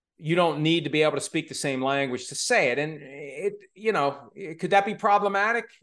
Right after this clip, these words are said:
It kind of stretched out for a while, and, you know, Tyreek Hill's making kind of a thing about it, and we know his history, even though they didn't mention it during Hard Knocks. Like, it gets a little awkward. Do you want that to be something that you have to deal with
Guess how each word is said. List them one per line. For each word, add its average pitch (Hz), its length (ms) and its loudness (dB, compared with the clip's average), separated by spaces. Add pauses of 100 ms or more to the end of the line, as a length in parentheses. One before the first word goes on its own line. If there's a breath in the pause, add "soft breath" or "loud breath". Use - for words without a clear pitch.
It 156 300 -12
kind 185 180 -6
of 160 60 -6
stretched - 440 -4
out 170 220 0
for 170 140 0
a 156 60 2
while, 170 440 2
and, 117 160 -6 (840)
you 156 160 -14
know, 127 100 -8
Tyreek 165 460 0
Hill's 165 360 -4
making 160 320 -6
kind 160 220 -4
of 147 60 -8
a 151 40 -2
thing 165 260 -8
about 151 360 2
it, 151 100 -2
and 131 160 -6
we 151 140 -6
know 156 160 -2
his 151 220 -2
history, 156 400 -6
even 143 140 -6
though 143 100 -2
they 139 80 -2
didn't 143 200 -6
mention 143 300 -6
it 139 60 -12
during 147 220 -2
Hard 143 220 2
Knocks. 139 320 -2
Like, 127 220 -4
it 147 140 -14
gets 247 160 -2
a 233 40 0
little 208 200 6
awkward. 185 420 4 (540)
Do 151 100 -10
you 226 100 -6
want 190 460 2
that 110 280 -6 (1400)
to 165 80 -8
be 147 220 -6
something 131 520 -6
that 117 220 -2
you 120 100 -10
have 113 200 -6
to 104 80 -14
deal 120 260 -2
with 90 320 -8